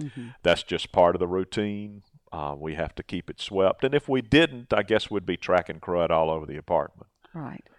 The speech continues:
Speaker 1: And of course, we anticipate when it's not burning season, uh, that area will not be a problem. You know, won't have to be swept on a regular basis.
Speaker 2: I would
Speaker 1: So,
Speaker 2: assume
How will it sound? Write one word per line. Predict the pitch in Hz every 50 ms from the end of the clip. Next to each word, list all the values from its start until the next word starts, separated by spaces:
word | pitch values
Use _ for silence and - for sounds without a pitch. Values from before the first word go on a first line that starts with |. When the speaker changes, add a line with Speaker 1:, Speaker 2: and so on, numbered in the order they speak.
| _ _ _ _ _ _ _ _ _ -
Speaker 1:
And | 214 214
of | 214
course, | - - 220 196 - -
we | 196 175
anticipate | 175 170 165 - - 196 - - - - 170 160 - -
when | 170 156
it's | 147 151 - 170
not | 170 165 - - 156
burning | 147 147 143 143 143 147
season, | - - 165 151 143 139 147 139 139 139 139 - _ _ _ _ _ _ _ _ _ _ - -
uh, | - - - - _ _
that | - - 151 147 147 147 - - -
area | 151 151 151 147 143 139
will | 135 135 135 - _ _ _ _
not | - 156 143 - -
be | 151
a | 139
problem. | - - 226 226 214 180 170 156 156 160 156 - - _ _ _ _ -
You | - - 165 156
know, | 147
won't | 165 - - 165
have | 165 147
to | - -
be | 151 143
swept | - - 165 - - -
on | 139 135
a | 139
regular | 143 139 139 147 -
basis. | 143 - - - - - - - -
Speaker 2:
I | - 160
would | 156 160 -
Speaker 1:
So, | - - - -
Speaker 2:
assume | 73 69